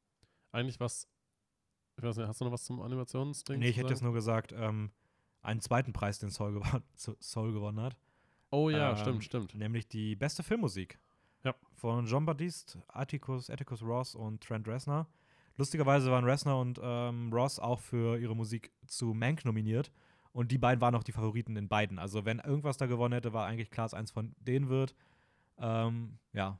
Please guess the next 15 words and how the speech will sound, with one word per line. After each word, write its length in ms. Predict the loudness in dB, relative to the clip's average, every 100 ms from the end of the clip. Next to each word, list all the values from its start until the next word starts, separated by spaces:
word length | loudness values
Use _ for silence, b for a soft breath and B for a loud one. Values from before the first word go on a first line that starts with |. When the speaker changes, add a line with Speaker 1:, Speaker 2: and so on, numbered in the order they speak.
| -12
Speaker 2:
ist 200 | -4 0
auch 120 | 0
Soul 240 | 4 6 8
geworden. 300 | 8 6 6
Also 180 | 0 0
Soul 300 | 2 4 4
hat 140 | 0
die 340 | 0 0 0 -4 b b b b 2
beste 260 | 2 2
Filmmusik 540 | 2 4 4 2 0 0
scheinbar. 500 | 0 2 2 2 -2 _ _ -8
Ähm, 560 | 0 2 4 2 0 -4 -12 _ _ _ _ _ _ _ _ _ _ _
und 720 | 0 2 4 2 -2 -6 -14 -20 _
mal 160 | -6 -2
gucken. 440 | -2 0 -2 -2